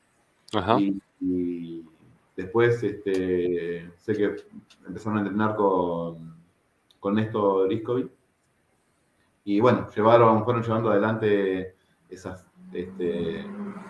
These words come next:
Speaker 2: su, su, su dojo y su escuela de, de Bushinkan. En los años, nosotros, otro grupo, por supuesto, este, que, que a veces pasa, eh, quedamos, este,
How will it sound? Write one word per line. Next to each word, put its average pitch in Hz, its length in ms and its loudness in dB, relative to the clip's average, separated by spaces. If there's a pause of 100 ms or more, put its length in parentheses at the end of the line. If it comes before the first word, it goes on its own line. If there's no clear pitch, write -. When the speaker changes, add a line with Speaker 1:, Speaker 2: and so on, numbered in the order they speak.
Speaker 2:
su, 90 320 0
su, 90 280 -2
su 95 140 0
dojo 143 440 6
y 98 180 0
su 95 100 -6
escuela 98 340 -2
de, 87 280 0
de 87 80 -2
Bushinkan. 85 380 -10 (840)
En 92 600 -2
los 95 260 -2
años, 120 1040 4
nosotros, 123 500 2 (260)
otro 127 340 6
grupo, 135 680 6 (140)
por 98 120 -6
supuesto, 104 640 -2 (360)
este, 82 280 -14
que, 85 300 -2
que 87 60 -6
a 87 40 -2
veces 90 220 -4
pasa, 165 380 -4 (960)
eh, 50 460 -12
quedamos, 92 540 -2
este, 85 760 -8